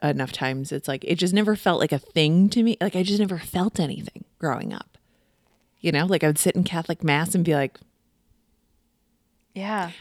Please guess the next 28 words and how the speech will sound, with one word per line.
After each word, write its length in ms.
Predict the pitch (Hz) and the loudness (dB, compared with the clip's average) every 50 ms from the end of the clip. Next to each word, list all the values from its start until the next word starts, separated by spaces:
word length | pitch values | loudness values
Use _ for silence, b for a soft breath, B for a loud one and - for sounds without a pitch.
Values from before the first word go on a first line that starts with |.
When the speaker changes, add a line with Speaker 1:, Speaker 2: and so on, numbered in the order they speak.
| - - | -6 -2
Speaker 1:
"I 100 | 185 185 | 0 0
literally 680 | 165 165 170 165 175 180 175 190 190 202 202 196 196 185 | 2 2 2 2 4 6 6 6 6 4 4 2 0 -2
don't 320 | 160 - 160 151 147 - | -2 -2 -2 -2 0 0
know 160 | 139 147 143 | 0 0 0
what's 260 | 127 120 127 - - - | 0 -2 -4 -6 -8 -8
going 360 | - 123 143 - - - 50 | -8 -8 -8 -8 -10 -10 -10
on." 160 | 53 55 - - - | -12 -12 -10 -8 -6
And 120 | 175 165 | -6 -4
part 200 | 180 180 190 - | -2 0 0 0
of 40 | 196 | 2
that 140 | 214 208 202 | 2 4 4
is 140 | 208 180 - - | 2 2 0 -2
undiagnosed 640 | 147 139 - 151 135 135 123 131 127 123 120 - - - | -4 -4 -2 -2 -4 -4 -4 -4 -4 -4 -6 -6 -6 -6
A 100 | 143 143 | -4 -4
D 140 | 127 135 135 | -2 -2 -4
H 180 | 131 - - - | -4 -6 -8 -8
D, 160 | 131 139 147 | -4 -4 -2
but 100 | 147 156 | 0 2
I 80 | 147 143 | 2 2
would 80 | 143 143 | 2 2
be 80 | 147 | 0
like, 100 | 139 - - 156 | 0 0 -2 -2
"I 100 | 160 160 | 0 0
literally 1040 | 160 160 156 156 156 151 156 156 156 175 180 190 196 196 208 208 214 202 175 156 - | 0 0 0 0 0 2 4 4 6 6 6 6 4 4 4 4 2 2 2 0 -4
Speaker 2:
<laughs> 80 | - - | -2 0
Speaker 1:
don't 220 | 170 175 151 - | 2 2 4 4
know." 140 | 160 151 - B B B B 247 B - - - - - | 2 2 0 B B B B -6 B -8 -4 0 0 2
To, 120 | 226 | 2